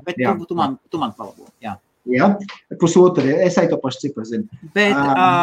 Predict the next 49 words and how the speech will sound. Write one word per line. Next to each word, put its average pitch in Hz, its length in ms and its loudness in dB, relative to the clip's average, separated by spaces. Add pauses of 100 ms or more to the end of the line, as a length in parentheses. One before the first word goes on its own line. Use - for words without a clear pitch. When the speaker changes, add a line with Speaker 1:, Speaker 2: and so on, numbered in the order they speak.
(120)
Speaker 1:
bet 185 300 -6
Speaker 2:
jā, - 20 -8
jā, 180 140 -2
Speaker 1:
nejauc 233 240 6
Speaker 2:
jā, 240 140 6 (100)
jā, 240 140 6 (100)
jā. 285 160 4
Speaker 1:
M - 80 4
L - 160 6
M 269 240 2
ar, 190 260 0
ar 185 220 0
M-, 196 260 -8
McDonald's 190 640 0
Speaker 2:
Jā, 175 100 -2
jā, 220 140 2
Speaker 1:
franšīzi. 214 320 2
Speaker 2:
jā, 202 100 2
Speaker 1:
Dievs 220 220 -4
Speaker 2:
es, - 80 -6
Speaker 1:
dēļ. 220 240 -2
Speaker 2:
es 220 80 -8
to 240 100 -4
pateiktu. 208 400 -6
Speaker 1:
Es 196 80 0
tev 208 80 4
Speaker 2:
Zinu, 170 140 2
Speaker 1:
franšīzi 214 500 0
pastāstīšu, 165 600 -2
kur 170 100 -4
pa 160 80 -6
piecdesmit 160 540 -8
tūkstošiem 165 580 -8
pārdot 175 400 -4
M 147 160 -8
L 147 160 -6
M. 160 220 -6
Es 120 260 -8
zinu 262 240 -6
tādas 180 300 -8
franšīzes. 175 640 -8 (160)
Speaker 2:
Jā. 165 220 -16
Speaker 1:
Piecdesmit 202 380 -4
tūkstoši 214 440 -6
un 123 80 -14
tev 175 180 -6
piederēs 143 400 -6
šitas - 320 -12
reģions. 98 640 -10